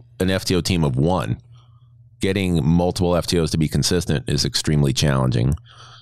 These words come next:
Human nature does not want to be consistent, right? Uh,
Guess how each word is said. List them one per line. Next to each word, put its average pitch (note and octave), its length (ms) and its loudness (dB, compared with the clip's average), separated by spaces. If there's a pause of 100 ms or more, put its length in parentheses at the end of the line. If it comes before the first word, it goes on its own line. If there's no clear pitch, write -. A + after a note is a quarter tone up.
(160)
Human F#2 300 0
nature D#2 640 0
does D#2+ 220 2
not E2 240 0
want B1 200 -4
to C#2 60 -2
be B1+ 120 0
consistent, - 540 -2 (380)
right? D#2 280 0
Uh, D#2 100 0